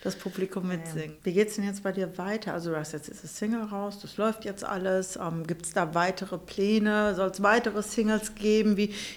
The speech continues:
Speaker 1: wie planst du jetzt den weiteren Weg, sagen wir mal, für dieses Jahr?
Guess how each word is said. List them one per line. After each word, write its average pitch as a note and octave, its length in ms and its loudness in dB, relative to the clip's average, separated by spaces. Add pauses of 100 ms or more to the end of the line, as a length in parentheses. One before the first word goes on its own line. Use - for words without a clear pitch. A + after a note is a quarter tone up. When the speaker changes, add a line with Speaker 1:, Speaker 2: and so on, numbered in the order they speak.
Speaker 1:
wie G3+ 220 0
planst G3+ 580 2
du G3+ 60 0
jetzt F#3+ 240 -2
den F3+ 180 -2
weiteren F3 640 -2
Weg, E3 280 -2
sagen D3+ 240 -2
wir D#3 60 -4
mal, D3 160 -4
für D3+ 140 -6
dieses C#3+ 380 -8
Jahr? A2+ 260 -8